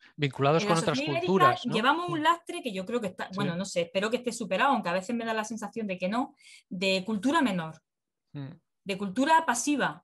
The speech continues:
Speaker 2: frente a lo que le viene de fuera, de no tener la capacidad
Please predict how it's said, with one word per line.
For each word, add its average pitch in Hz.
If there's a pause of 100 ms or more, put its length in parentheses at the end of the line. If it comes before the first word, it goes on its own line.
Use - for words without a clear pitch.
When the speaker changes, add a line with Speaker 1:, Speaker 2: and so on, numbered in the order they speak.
(340)
Speaker 2:
frente 214
a -
lo 196
que 196
le 202
viene 254
de 233
fuera, 156 (680)
de 185
no 226
tener 294
la 285
capacidad 247